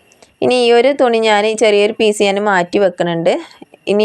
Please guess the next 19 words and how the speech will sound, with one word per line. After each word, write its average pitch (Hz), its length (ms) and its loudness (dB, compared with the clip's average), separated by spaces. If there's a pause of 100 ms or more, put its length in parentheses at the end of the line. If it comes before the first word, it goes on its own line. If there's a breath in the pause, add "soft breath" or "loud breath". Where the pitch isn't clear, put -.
നമ്മൾ 202 180 -2
ഈ 202 180 0
ഒരു 208 160 2
വലിയ 196 380 0
പീസും 185 360 2
അതാ 180 220 0
ഇതേ 190 180 0 (420)
മുകളിലേക്ക് 202 680 0
ഇതേപോലെ 196 520 2
വെച്ചിട്ട് 190 420 -2
ഇങ്ങനെയും 190 400 -2
കട്ട് 190 240 -2 (100)
ചെയ്യാം. 175 280 2 (500 loud breath)
അല്ലെ 220 200 0
നമ്മൾ 220 180 -4 (140)
വീണ്ടും 208 380 0 (160)
ഇതിന്മേൽ 185 420 0 (200)
ഓരോ 180 220 2 (140)
ഇഞ്ച് 175 240 -2